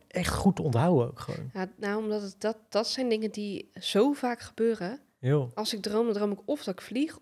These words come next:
Speaker 2: of dat ik aan het rennen ben, of dat er geen wc is.
Speaker 1: Of seksueel.
Speaker 2: Of seksueel.
Speaker 1: Dat
Speaker 2: Maar
Speaker 1: ook.
Speaker 2: dat gaat ook allemaal door elkaar heen, hè?
Speaker 1: Dus je gaat, je ga-, je bent aan het vliegen,
Speaker 2: <laughs>
Speaker 1: seksueel aan het vliegen,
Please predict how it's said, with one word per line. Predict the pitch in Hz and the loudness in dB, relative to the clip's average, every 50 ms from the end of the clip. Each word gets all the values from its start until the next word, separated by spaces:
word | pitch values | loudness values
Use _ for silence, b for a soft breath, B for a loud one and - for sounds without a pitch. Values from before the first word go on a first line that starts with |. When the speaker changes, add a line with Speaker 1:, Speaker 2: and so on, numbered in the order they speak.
| _ | _
Speaker 2:
of | - 277 - | -12 -12 -6
dat | - - 220 | -4 -4 -4
ik | - | -2
aan | - 185 | -2 -2
het | 175 175 | -2 0
rennen | 175 196 247 277 262 | 0 0 0 0 0
ben, | 240 254 262 240 - | -2 -2 -2 -2 -4
of | 247 240 | -6 -6
dat | - 240 | -6 -8
er | - 220 | -6 -6
geen | - 214 | -4 -4
wc | 208 214 196 - | -4 -4 -4 -4
is. | - 170 151 165 180 190 - - - - _ _ _ _ _ _ _ _ _ _ _ _ _ _ _ _ _ - | -4 -6 -6 -8 -10 -12 -14 -16 -18 -20 _ _ _ _ _ _ _ _ _ _ _ _ _ _ _ _ _ -8
Speaker 1:
Of | 135 120 - | -8 -6 -6
seksueel. | - 123 120 - - 156 - - 135 _ _ _ _ _ _ _ _ | -8 -10 -10 -12 -14 -14 -14 -14 -16 _ _ _ _ _ _ _ _
Speaker 2:
Of | - 202 - | -10 -8 -8
seksueel. | - - - - - - - - - - _ _ | -8 -8 -8 -8 -8 -8 -8 -10 -10 -12 _ _
Speaker 1:
Dat | - 131 123 | -4 0 2
Speaker 2:
Maar | 190 | 4
Speaker 1:
ook. | 220 | 4
Speaker 2:
dat | 247 240 | 4 4
gaat | - 247 - | 2 0 0
ook | - | 2
allemaal | - 240 240 226 | 2 0 0 0
door | 233 226 | -2 -4
elkaar | 214 208 - 185 175 | -4 -4 -6 -6 -6
heen, | 170 170 175 | -6 -6 -8
hè? | 185 277 302 _ _ _ _ _ _ _ _ _ _ _ _ _ _ _ _ _ | -8 -8 -10 _ _ _ _ _ _ _ _ _ _ _ _ _ _ _ _ _
Speaker 1:
Dus | - 123 113 | -2 0 2
je | 139 | 2
gaat, | - - 127 135 175 160 | 4 6 6 4 4 2
je | 139 139 | 0 -2
ga-, | 135 - 170 | 0 -2 -2
je | - 143 127 123 | -2 -2 2 4
bent | 127 147 143 151 | 4 4 4 4
aan | 180 147 | 2 2
het | 135 - | 2 2
vliegen, | - - 170 208 226 220 - 262 269 294 294 - - 311 - | 4 6 8 8 8 6 4 2 2 2 0 -6 -12 -16 -6
Speaker 2:
<laughs> | - - | -2 -2
Speaker 1:
seksueel | 359 359 - - 156 147 - - 160 170 196 202 | -2 2 4 6 6 6 6 8 8 10 10 10
aan | 175 156 160 | 10 8 6
het | 147 - - | 4 4 6
vliegen, | - 185 220 220 269 254 254 262 302 294 | 6 6 8 8 6 6 6 4 4 2